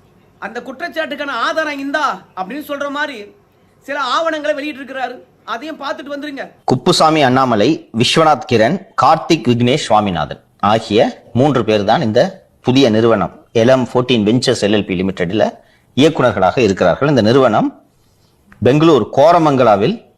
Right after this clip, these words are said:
Speaker 2: பதிவு செய்யப்பட்டிருக்கிறது. இந்த கிரண் விஸ்வநாத் யார் என்றால், இப்போ ஒருவேளை அவர் பெரிய பணக்காரராக இருக்கலாம் இல்லையா? ஆனா பணக்காரலாம் இல்ல, அண்ணாமலையோட பி ஏ. இன்னொன்னு, இந்த கார்த்திக் விக்னேஷ் சுவாமிநாதன்,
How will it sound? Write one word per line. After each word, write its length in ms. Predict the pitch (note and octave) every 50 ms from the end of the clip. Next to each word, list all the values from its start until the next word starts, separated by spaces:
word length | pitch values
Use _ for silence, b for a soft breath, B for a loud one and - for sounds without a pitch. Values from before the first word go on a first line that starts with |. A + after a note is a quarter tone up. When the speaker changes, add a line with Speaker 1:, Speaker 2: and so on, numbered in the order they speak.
| _ _
Speaker 2:
பதிவு 240 | - A#2 B2 B2 A2+ -
செய்யப்பட்டிருக்கிறது. 680 | G#2 F2+ E2 E2 D2 - D2 B1+ - C#2 C2+ C2 - - - _ - - - _ _ _
இந்த 180 | - D#3+ D#3 C3 -
கிரண் 180 | F#3 A3+ A3 G3+
விஸ்வநாத் 460 | F3+ D#3+ - D3+ C#3 C3+ B2 G#2+ A#2
யார் 160 | A2+ A#2 A#2
என்றால், 420 | A2+ G#2 G#2+ C#3 G3+ F#3+ F#3 F#3+
இப்போ 200 | F#3+ F#3+ F#3+ G3
ஒருவேளை 320 | G3 F#3+ F#3 F#3+ F#3+ F#3+ F#3+
அவர் 140 | F3+ F3 D#3+
பெரிய 180 | F3 E3+ F3
பணக்காரராக 520 | D3 E3 E3 D3+ E3 D#3 D3+ D3 D3 C#3 C3
இருக்கலாம் 440 | B2 A#2+ - C3 A#2 - - - -
இல்லையா? 440 | - C3 B2 B2+ C3+ D#3+ - - -
ஆனா 220 | - A2+ B2 A#2+ A#2+
பணக்காரலாம் 300 | C3 C3 B2+ A#2 A#2 A#2
இல்ல, 260 | G#2+ G#2+ B2 D3 A#2
அண்ணாமலையோட 340 | A#2+ C3+ C3 A2+ G2+ G#2 A#2
பி 220 | A#2 - A#2 A#2
ஏ. 220 | G#2+ E2+ - - - - -
இன்னொன்னு, 280 | B2 C#3 F3 F3+ E3+ D#3
இந்த 220 | C#3 B2+ B2 A2+
கார்த்திக் 400 | - C#3 E3 G3 F3+ - G3 E3
விக்னேஷ் 340 | D#3 D3 C#3+ D3 D3+ D3 -
சுவாமிநாதன், 640 | - C#3 C#3+ C#3 C3+ C3 B2 A2+ A2+ G#2 - -